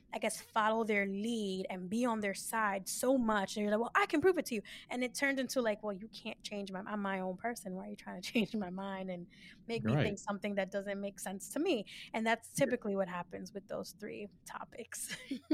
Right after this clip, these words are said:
Speaker 2: Yeah, and then at the end of the day, it's like you really didn't prove anything
Speaker 1: At
Speaker 2: to me
Speaker 1: all.
Speaker 2: except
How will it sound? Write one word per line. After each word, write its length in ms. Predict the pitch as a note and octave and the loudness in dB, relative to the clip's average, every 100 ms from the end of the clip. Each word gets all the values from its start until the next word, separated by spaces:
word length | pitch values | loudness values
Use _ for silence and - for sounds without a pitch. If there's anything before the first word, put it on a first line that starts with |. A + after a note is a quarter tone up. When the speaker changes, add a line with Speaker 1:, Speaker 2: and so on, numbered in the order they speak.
| C4+ | 4
Speaker 2:
Yeah, 140 | E3+ | 8
and 140 | B2+ G#2 | 8 8
then 120 | B2+ | 6
at 140 | C#3 | 6
the 60 | C3+ | 6
end 120 | C3+ | 6
of 80 | B2+ | 6
the 80 | A2+ | 6
day, 260 | C3 A#2+ | 4 4
it's 240 | G2+ A2 - | 4 2 4
like 260 | A2+ G2+ - | 4 2 -2
you 260 | G2+ A2 G2 | -2 0 2
really 300 | G#2 C3 A#2 | 4 4 4
didn't 420 | A2 G#2 F#2 - | 2 2 -2 -4
prove 360 | - A#2 G2 | 2 4 4
anything 520 | F2 G2+ F2+ - F2+ D#2+ | 2 0 0 -2 -4 -2
Speaker 1:
At 100 | - | 4
Speaker 2:
to 100 | G3 | 6
me 140 | F3+ | 6
Speaker 1:
all. 100 | F3 | 2
Speaker 2:
except 480 | - - B2+ A2+ - | 0 2 4 4 2